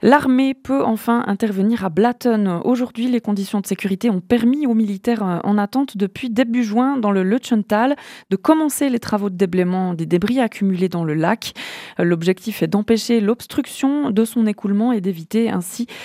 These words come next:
des, euh, refoulements ou de nouvelles inondations. Des bateaux de l'armée sont mis à contribution.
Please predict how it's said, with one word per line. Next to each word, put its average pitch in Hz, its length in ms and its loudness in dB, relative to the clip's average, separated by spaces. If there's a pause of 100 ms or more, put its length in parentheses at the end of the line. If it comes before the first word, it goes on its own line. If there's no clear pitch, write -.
(180)
des, 165 400 0
euh, 165 120 2
refoulements 240 800 0
ou 202 60 -6
de 170 140 -4
nouvelles 226 480 0
inondations. 196 580 0 (400)
Des 190 140 2
bateaux 262 500 0
de 220 80 0
l'armée 202 460 0
sont - 180 -6
mis 190 160 0
à 180 60 -2
contribution. 170 640 -4